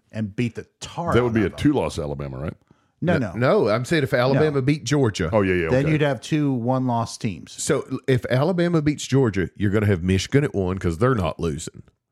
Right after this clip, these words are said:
Speaker 3: You're gonna have the winner of Ohio S-, or Oregon and Washington probably at two.
Speaker 1: Yeah.
Speaker 3: You're gonna have,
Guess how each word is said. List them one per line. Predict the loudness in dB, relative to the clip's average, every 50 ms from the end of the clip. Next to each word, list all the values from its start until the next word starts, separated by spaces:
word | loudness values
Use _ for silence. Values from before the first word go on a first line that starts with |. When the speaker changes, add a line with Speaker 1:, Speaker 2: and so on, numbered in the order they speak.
| _ _ _ _ _ _ _
Speaker 3:
You're | 2 2 2
gonna | 4 4 2 2 2 2
have | 0 0 0 0
the | 0 0
winner | 0 0 0 0 2 0 0 0 -2 -2 -4 _
of | 0 2 2 4 2 2 2 0 -2 -4 -10 -14 -18 -18 _ _ _ _ _ _ _ _ 0
Ohio | 2 2 2 2 2 0 0 0 0
S-, | -2 -6 -6 -4
or | -2 0 0 0 -2 -2 0
Oregon | 2 4 4 2 2 0 0 0 0 0 -2 -4 -2
and | -2 0 0 0 -2 -2 -2
Washington | 0 0 0 0 0 -2 -4 -4 -4 -4 -4 -2
probably | 0 2 2 2 2 2 2 2 2 0 0
at | -2 -6
two. | -8 -6 -6 -6 -6 -6 -12 -14 -12
Speaker 1:
Yeah. | -10 -10 -10 -12 _ _ _ _ _ _ _ _ _ _ _ _ _ _ _ _ _ _ _ _ _ _ 0
Speaker 3:
You're | 2 2 2
gonna | 4 2 2 2 2 0
have, | 0 0 0 0 2 0 0 0 -2 -4 -8